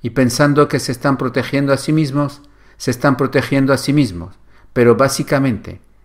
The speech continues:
no se están protegiendo de nada. Explicaré lo que quiero decir. Cuando haces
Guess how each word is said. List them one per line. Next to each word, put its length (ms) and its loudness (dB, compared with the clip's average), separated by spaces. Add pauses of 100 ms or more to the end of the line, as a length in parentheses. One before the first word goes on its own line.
no 180 4
se 140 -2
están 260 -2
protegiendo 600 0
de 100 0
nada. 420 -4 (460)
Explicaré 840 0
lo 160 0
que 200 -6
quiero 280 4
decir. 540 -4 (2000)
Cuando 380 4
haces 580 0